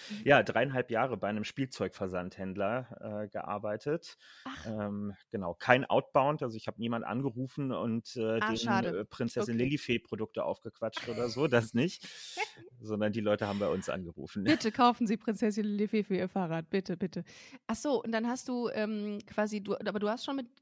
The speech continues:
Speaker 1: Kunden telefoniert, aber keine Kaltakquise oder Akquise gemacht?
Speaker 2: Genau, also d-, es haben Leute angerufen, um Bestellungen aufzugeben. Vor
Speaker 1: Ah,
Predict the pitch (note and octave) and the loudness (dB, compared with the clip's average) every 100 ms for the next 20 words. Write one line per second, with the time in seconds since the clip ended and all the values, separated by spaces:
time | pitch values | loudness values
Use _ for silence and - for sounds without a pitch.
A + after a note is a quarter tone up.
0 | _ - B3+ B3+ A#3+ A#3 A3+ A3 A3 A#3+ | _ -4 0 0 0 -4 -4 -2 -4 -4
1 | A3 A#3 G#3+ - A3 A3+ - - G3+ F#3 | -2 -4 -4 0 0 0 -4 -4 -2 -2
2 | F3 - A3 G3 F3+ C#3+ C3 - _ _ | -4 -4 -4 -2 -2 -4 -8 -10 _ _
3 | - - C3+ C3+ A2 E2 - C2 G2 G2+ | -20 -16 6 8 8 4 0 -2 2 0
4 | F#2+ G#2+ D#2+ G2 F2+ D2+ F2+ - A2 G#2 | -2 -6 -8 -8 -10 -8 -6 0 2 2
5 | G2 F#2+ G2+ G2+ G#2 G2+ - G#2+ G#2 G#2 | 0 -2 -4 -4 -2 -2 0 2 2 2
6 | - G2 - G#2 G#2+ G2+ G2+ G2 G2+ A3 | 0 0 -2 -2 0 2 0 -2 0 0